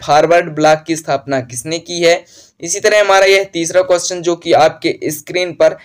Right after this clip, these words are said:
शो हो रहा है, कांग्रेस विभाजन कब हुआ था। और चौथा क्वेश्चन है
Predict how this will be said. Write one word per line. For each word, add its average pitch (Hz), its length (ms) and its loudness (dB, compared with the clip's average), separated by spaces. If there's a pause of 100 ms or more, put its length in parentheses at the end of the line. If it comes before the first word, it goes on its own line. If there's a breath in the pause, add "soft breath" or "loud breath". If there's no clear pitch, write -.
(180 soft breath)
शो - 160 -2
हो 175 120 2
रहा 175 100 4
है, 190 160 0 (200)
कांग्रेस 185 480 0
विभाजन 170 520 2 (100)
कब 160 180 2
हुआ 170 300 2
था। 175 200 0 (420 soft breath)
और 165 100 -2
चौथा 190 300 2
क्वेश्चन 202 380 0
है 202 100 2